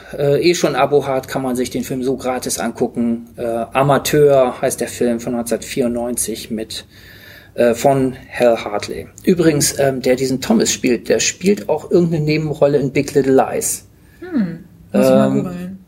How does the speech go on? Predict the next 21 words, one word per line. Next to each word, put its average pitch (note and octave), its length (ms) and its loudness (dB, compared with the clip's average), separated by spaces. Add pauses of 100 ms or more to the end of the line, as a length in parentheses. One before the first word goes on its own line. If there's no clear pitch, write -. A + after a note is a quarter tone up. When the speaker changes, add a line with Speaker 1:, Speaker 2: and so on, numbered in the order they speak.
(420)
Speaker 1:
also C#3 220 2
steht E3+ 260 0
bei D3+ 100 2
ihm, A3+ 440 4
äh, F#3+ 280 6
in F3+ 200 2
dem, F3 340 4
im E3 220 -6
Wikipedia-Profil, E3 1080 2
Speaker 2:
Okay. - 80 4
Speaker 1:
bei D3 120 4
Big D3 180 -2
Little D3 200 2
Lies D3 220 4
taucht C#3+ 200 0
er C#3+ 80 4
gar C3+ 160 -2
nicht B2+ 180 -4
auf. - 300 -6
Also, C#3 380 2
Speaker 2:
Aha. B2+ 140 0